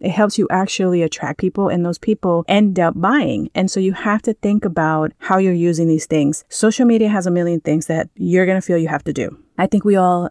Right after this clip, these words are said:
acknowledge that, right? There's so many different things going on, so many different things you can do. They're all hella time consuming. And you have to ask yourself, "Is this really the best use of my time?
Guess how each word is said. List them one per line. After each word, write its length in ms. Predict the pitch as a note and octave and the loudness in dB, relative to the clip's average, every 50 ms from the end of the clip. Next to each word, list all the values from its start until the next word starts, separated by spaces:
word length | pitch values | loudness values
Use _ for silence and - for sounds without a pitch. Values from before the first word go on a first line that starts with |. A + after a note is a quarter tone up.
| - | -4
acknowledge 560 | F#3 E3+ D#3+ E3+ E3+ D#3 D#3 D#3 D3+ - - | -4 -2 0 0 0 0 -2 -2 -4 -6 -8
that, 180 | - - - - | -8 -8 -6 -4
right? 260 | C#3+ D3 E3 F3 - | -2 -2 -2 -2 -2
There's 160 | - E3+ E3+ | -4 -6 -6
so 200 | - - - F#3+ | -6 -4 -2 -2
many 180 | F#3+ G3+ G#3 G#3 | 0 2 0 0
different 360 | G3 G3 - G3 F#3+ F#3 - | 0 -2 -2 -2 -2 -2 0
things 340 | - A3 A3 A3 G#3+ G#3+ - | 0 0 2 2 0 -2 -2
going 240 | - G3 G3 G3 F#3+ | -2 0 0 0 0
on, 340 | F#3+ F#3 F#3 F#3 F#3 F3+ - _ | 0 0 0 -2 -2 -4 -6 _
so 400 | - - - - - G3 F#3+ G3 | -14 -12 -12 -4 -2 0 0 0
many 180 | G3 F#3+ F#3 | 0 0 0
different 380 | E3+ F3+ F3 - E3 D#3+ D#3+ - | -2 -2 -2 -2 -2 -4 -2 -2
things 200 | - E3+ E3+ - | -2 -4 -2 -2
you 60 | D#3+ | -4
can 220 | D3 - E3+ F3 D#3+ | -4 -4 -4 -4 -2
do. 400 | F#3 G3 G3+ G3+ G3+ G3+ G#3 G3 - | 0 0 0 0 0 -2 -4 -2 -2
They're 220 | F3+ D#3+ - - | -2 -2 -2 -2
all 140 | F3 F3 F3+ | -2 -2 -2
hella 320 | F#3 - - F3+ F3+ F3 | -2 -2 -2 0 0 -2
time 220 | F3 - F3+ E3+ F3+ | -2 -2 -2 -2 -2
consuming. 720 | - F3 F3+ - - G3 G3+ E3 E3 D#3+ D#3+ D#3+ D#3+ D#3+ - | -2 -4 -4 -2 0 0 2 2 2 2 2 2 0 0 0
And 140 | E3+ F3 | 0 0
you 100 | E3+ F#3 | 0 0
have 160 | F#3 G#3+ G#3 G3 | 0 -2 -2 -2
to 100 | - - | -2 -4
ask 200 | F#3+ F#3 - - | -4 -4 -2 -4
yourself, 500 | F3+ F3 - - E3+ D#3 D#3 D3+ D3 - _ | -6 -6 -4 -2 -2 0 0 -2 -4 -4 _
"Is 180 | - B3 A#3 | -2 -2 0
this 240 | - C4 A#3+ - - | 0 -2 -4 -2 -4
really 320 | F#3 F#3 F#3 F3 F3+ F3 E3+ | -2 -2 0 0 0 -2 -2
the 160 | - - D#3+ | -2 -4 -4
best 340 | C#3+ - F3 E3 E3 - - | -2 -2 -2 -2 -2 -2 -2
use 200 | D#3+ D#3 D#3 - | -2 -2 -2 -6
of 100 | D3 - | -6 -4
my 140 | E3 E3 | -4 -4
time? 480 | D#3 - - D3+ C3+ - C3+ D3 D3+ - | -4 -6 -8 -8 -8 -8 -8 -12 -14 -12